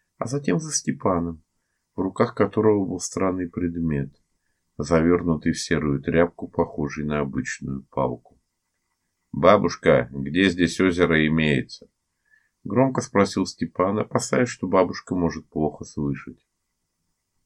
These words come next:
«До конца иди. Как асфальт кончится, первый поворот вправо, там выходи за село, еще с километр.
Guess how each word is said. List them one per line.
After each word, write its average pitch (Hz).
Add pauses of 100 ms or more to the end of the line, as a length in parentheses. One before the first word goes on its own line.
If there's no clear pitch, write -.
(720)
«До 69
конца 87
иди. 80 (560)
Как 117
асфальт 95
кончится, 101
первый 90
поворот 85
вправо, 78
там 76
выходи 82
за 78
село, 82
еще 71
с -
километр. 78